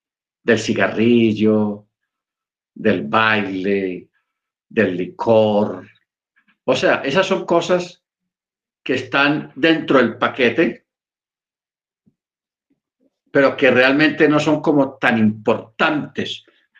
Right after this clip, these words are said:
<coughs> ¿Por qué? Porque una persona que está en Torah automáticamente va a rechazar esas cosas. De pronto usted me diga, Bueno, hermano, entonces, ¿por qué los,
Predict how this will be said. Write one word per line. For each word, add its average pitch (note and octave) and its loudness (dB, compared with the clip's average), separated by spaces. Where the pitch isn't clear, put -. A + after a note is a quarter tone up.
<coughs> - -2
¿Por A2+ -4
qué? C3 -2
Porque C3+ 2
una D#3 2
persona C#3+ 2
que C#3+ -4
está B2 -6
en B2 -6
Torah D3+ 2
automáticamente C3 0
va A#2 4
a A2+ -2
rechazar A2+ -2
esas G#2+ -6
cosas. - -6
De A#2 -2
pronto A2+ 0
usted C#3+ 0
me C#3+ 4
diga, A2+ 0
Bueno, C3+ 2
hermano, C3 0
entonces, A2+ -4
¿por G#2+ -6
qué G#2+ -2
los, A2+ -2